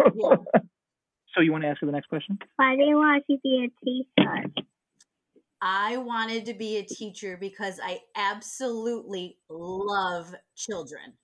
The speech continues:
Speaker 3: Mm-hmm.
Speaker 1: I love to
Speaker 2: <laughs>
Speaker 1: teach
Speaker 2: That's great.
Speaker 1: little kids. Absolutely love it.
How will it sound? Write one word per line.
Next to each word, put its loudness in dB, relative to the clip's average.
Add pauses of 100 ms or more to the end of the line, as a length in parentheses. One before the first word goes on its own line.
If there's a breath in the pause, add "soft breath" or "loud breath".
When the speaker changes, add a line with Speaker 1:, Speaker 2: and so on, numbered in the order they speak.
(280)
Speaker 3:
Mm-hmm. 0
Speaker 1:
I 6
love 8
to 8
Speaker 2:
<laughs> -
Speaker 1:
teach 4
Speaker 2:
That's 6 (140)
great. 2
Speaker 1:
little -2 (100)
kids. -10 (540)
Absolutely -2
love -2
it. -12